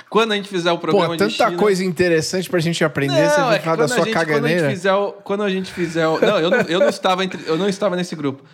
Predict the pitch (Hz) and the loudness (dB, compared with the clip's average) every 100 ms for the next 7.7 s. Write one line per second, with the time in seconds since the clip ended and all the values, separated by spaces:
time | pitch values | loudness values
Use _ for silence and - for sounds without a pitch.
0 | - - 180 208 202 - 170 156 151 156 | -20 -6 -4 -2 -4 -6 -4 -2 -2 -4
1 | 151 151 143 - 147 135 147 - 151 151 | -4 0 0 0 0 2 2 2 0 0
2 | 139 131 - 147 147 139 135 120 131 - | 0 0 0 0 2 0 -2 -2 -6 -4
3 | 123 120 127 - 127 123 113 120 123 - | -4 -4 -6 -6 -6 -4 -4 -4 -4 -6
4 | 117 117 - - 113 113 107 113 143 113 | -6 -8 -10 -10 -10 -8 -8 -10 -12 -10
5 | 113 113 117 - 110 120 - 110 113 - | -8 -8 -10 -14 -16 -14 -14 -10 -10 -10
6 | - - - 165 - 160 160 - - - | -12 -16 -12 -10 -8 -8 -8 -8 -12 -14
7 | - - - 160 - - | -20 -20 -12 -12 -12 -14